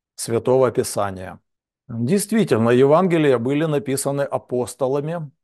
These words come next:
только события происходили не на Ближнем Востоке,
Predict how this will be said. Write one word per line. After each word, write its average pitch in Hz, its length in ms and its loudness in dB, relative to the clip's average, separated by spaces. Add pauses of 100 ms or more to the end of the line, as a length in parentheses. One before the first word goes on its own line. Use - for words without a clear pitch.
(220)
только 160 300 -2
события 165 500 0
происходили 147 760 -2
не 151 220 -4
на 190 140 -2
Ближнем 117 480 -6
Востоке, 110 800 -6